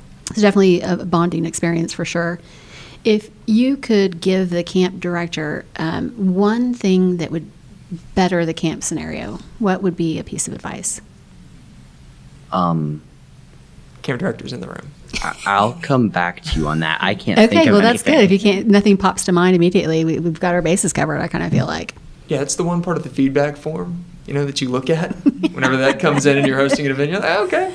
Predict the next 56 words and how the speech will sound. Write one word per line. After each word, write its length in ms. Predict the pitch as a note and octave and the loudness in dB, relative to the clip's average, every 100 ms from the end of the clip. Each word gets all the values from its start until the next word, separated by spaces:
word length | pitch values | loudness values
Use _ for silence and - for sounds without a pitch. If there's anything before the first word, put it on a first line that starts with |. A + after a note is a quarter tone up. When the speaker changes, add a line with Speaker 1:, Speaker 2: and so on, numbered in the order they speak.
| - | -6
Speaker 3:
yeah, 200 | E4+ D#4 - - - B3+ - | -8 -8 -4 0 2 2 2
thanks." 340 | A#3+ F#3+ G#3 G#3 | 2 4 4 2
Speaker 1:
<laughs> 60 | E3 | 2
Right. 220 | G3 D#3+ | 2 4
Speaker 2:
Yeah. 420 | F#3+ E3+ A#2 F#2+ - - - - - - F3 F3+ - - G#3 F#3 G3+ | 2 2 0 -2 -6 -14 -14 -14 -20 -8 -8 -8 -10 -6 -4 0 4
Speaker 1:
Um, 840 | G3+ F#3 F3 D#3+ D#3 D#3 D3+ D#3+ - - - - - - - | 6 4 2 0 -4 -4 -6 -8 -12 -20 -20 -20 -20 -16 -4
what 200 | A#3 C4 | 0 0
other 120 | C4+ | 0
things 300 | C4+ A#3 A#3 | -2 -2 0
do 80 | G#3+ | 0
we 60 | F#3+ | 0
wanna 220 | G3+ F#3+ | 2 2
know 200 | F3+ A3+ | 0 -2
about 240 | F#3+ - | -4 -10
this 160 | - - | -12 -12
camp? 340 | - - - - - | -10 -10 -12 -16 -14
Speaker 3:
You 80 | - | -8
know, 80 | A3 | -6
I'm, 200 | G3 F#3 | -4 -4
I'm 160 | E3+ F3 | -2 -2
interested 640 | G3+ D3 C3 C3 A#2+ - | 0 0 -2 -6 -10 -10
because 460 | C3 B2 B2 A2 - | -8 -4 -4 -4 -10
w-, 240 | - B2+ B2+ | -12 -12 -8
we 100 | B2+ | -6
talked 260 | D#3 D3 - | -6 -6 -6
about 180 | A#2+ | -6
this 140 | C3+ - | -6 -6
a 40 | |
little 200 | B2 A#2+ | -6 -6
bit 340 | A#2 A#2 - B2 | -6 -6 -8 -14
in 80 | A#2+ | -12
our 120 | A#2 | -12
intro 380 | A#2 A#2 B2 - | -10 -8 -8 -6
that 180 | A#2+ | -8
Amber 300 | A#2 B2 B2 | -8 -10 -8
and 80 | A#2+ | -8
I 120 | A#2 | -8
didn't 220 | A2+ A#2+ A#2+ | -6 -6 -6
go 100 | A#2 | -6
to 60 | |
camp. 340 | A#2 A2+ A2+ - - - | -6 -10 -12 -18 -16 -6
Speaker 2:
Yeah. 140 | C3+ A2 | -4 -2
Speaker 3:
So 140 | B2 | -2
if 140 | A#2+ | -2
you 140 | D3+ E3 | -2 2
were 280 | D3+ C3+ - | 2 2 -2
trying 320 | - B2+ A#2+ | -8 -6 -6
to 60 | A#2+ | -8
persu-, 500 | A#2+ - B2 - - | -8 -8 -8 -12 -10
persuade 540 | A#2 - B2 A#2+ A#2 | -8 -4 -2 -4 -4
someone 400 | - A#2 A#2 A#2 | -8 -8 -10 -10
that 100 | A#2+ | -10
has 240 | A#2+ A#2+ - | -8 -8 -6
type 260 | A#2+ A#2+ | -8 -8
one 140 | A#2+ B2 | -10 -8
diabetes 640 | B2 - C3 - - - | -6 -6 -8 -8 -10 -8